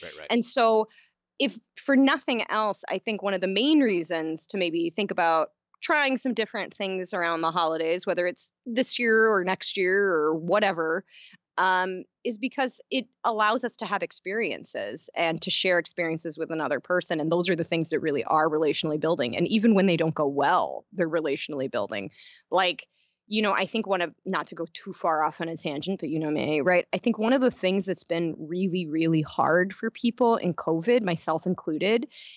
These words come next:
Speaker 2: and the reason that it's really negatively impacted relationships in certain ways or weakened certain relationships for some people is that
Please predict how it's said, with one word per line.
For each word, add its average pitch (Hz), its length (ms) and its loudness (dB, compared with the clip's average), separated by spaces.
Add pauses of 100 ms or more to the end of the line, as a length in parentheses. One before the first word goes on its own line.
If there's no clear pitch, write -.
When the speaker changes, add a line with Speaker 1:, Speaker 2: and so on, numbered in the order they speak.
Speaker 2:
and 196 140 2
the 180 80 4
reason 175 300 0
that 208 80 4
it's 175 240 0
really 170 240 -2
negatively 151 760 -2
impacted 180 540 0
relationships 165 680 -2
in 233 100 2
certain 226 360 0
ways 220 400 2
or 160 220 -2
weakened 214 400 2
certain 214 260 0
relationships 208 640 0
for 202 100 -6
some 196 220 -4
people 208 400 0 (340)
is 202 140 2
that 202 160 0